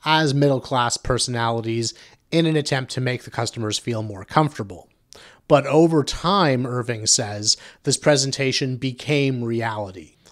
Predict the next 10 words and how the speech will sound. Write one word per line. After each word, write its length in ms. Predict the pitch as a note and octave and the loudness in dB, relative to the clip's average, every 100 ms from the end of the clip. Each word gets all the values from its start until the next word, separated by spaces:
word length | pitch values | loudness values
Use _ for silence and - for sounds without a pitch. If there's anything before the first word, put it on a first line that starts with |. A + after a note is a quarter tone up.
| - | -8
The 80 | A#2+ | -8
farmers, 640 | - C#3+ D#3 C#3 B2 B2+ | 2 4 6 4 2 2
after 380 | C3 C3 - C3+ | 2 0 0 -2
performing 680 | B2 - - C#3+ C#3+ C#3 B2+ | -6 -6 -2 2 2 2 -2
a 60 | A#2 | -2
middle-class 800 | B2 B2+ A#2+ - B2 A#2 A2+ | 0 0 -2 -2 -2 0 -2
lifestyle 640 | B2 A#2 A2+ - A#2+ A#2 A#2 | -2 -2 -4 0 0 0 -2
for 220 | - A2 | -4 -4
long 320 | A2 C3 D3+ | 0 2 2
enough, 340 | B2+ A2 G#2+ | 2 -2 -6